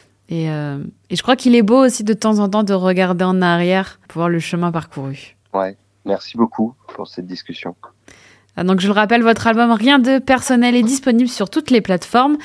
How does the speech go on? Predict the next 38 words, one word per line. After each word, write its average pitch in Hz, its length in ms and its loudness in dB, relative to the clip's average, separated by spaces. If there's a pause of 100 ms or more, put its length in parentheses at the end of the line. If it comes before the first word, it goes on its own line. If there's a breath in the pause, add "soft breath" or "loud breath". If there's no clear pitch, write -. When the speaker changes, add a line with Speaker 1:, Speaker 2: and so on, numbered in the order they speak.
(200 loud breath)
Speaker 1:
Est-ce 247 120 2
qu'il 330 140 4
est 330 60 6
aussi 294 180 0
disponible 254 480 0
en, 185 920 0 (380)
en 190 100 -4
physique ? 233 440 0 (220)
Speaker 2:
Euh, 110 220 6
on 113 160 2
est 117 60 6
en 120 80 4
train - 180 -2
de 104 480 4
presser - 460 -4
des, 104 320 0
des 104 120 -2
vinyles, 110 340 -2
ouais. 78 120 -6 (760)
Speaker 1:
Bon, 160 80 -6
bah, 156 180 -8
on 147 40 -10
attend 147 240 -8
Speaker 2:
On - 20 -4
est 185 60 -4
Speaker 1:
les 190 40 -4
Speaker 2:
en - 40 -6
train 131 180 -4
de - 60 -4
presser, - 500 -2
euh, 90 60 2
Speaker 1:
vinyles. 90 120 -2
Speaker 2:
presser 98 300 -2
des 104 140 2
vinyles 90 340 0
qui 92 100 -16
seront 85 300 -4
disponibles, 80 720 -4